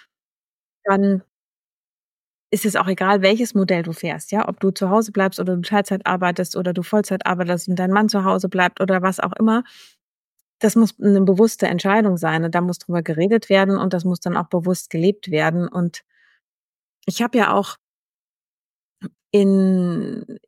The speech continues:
in meinen Recherchen bin ich auf ganz viele Firmen gestoßen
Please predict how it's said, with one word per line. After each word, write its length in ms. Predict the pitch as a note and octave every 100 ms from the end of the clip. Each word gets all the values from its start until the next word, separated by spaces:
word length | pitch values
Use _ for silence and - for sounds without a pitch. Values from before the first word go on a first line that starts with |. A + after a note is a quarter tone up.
| _ -
in 120 | G3
meinen 220 | G3 F#3
Recherchen 480 | F#3 F3+ G3 G3+ G3+
bin 100 | G3
ich 80 | G3
auf 80 | F#3
ganz 180 | G3 -
viele 240 | G3 F#3+
Firmen 500 | - - A#3+ A#3 G#3
gestoßen 840 | F#3+ - G3 G3+ G#3+ G#3 G3+ G3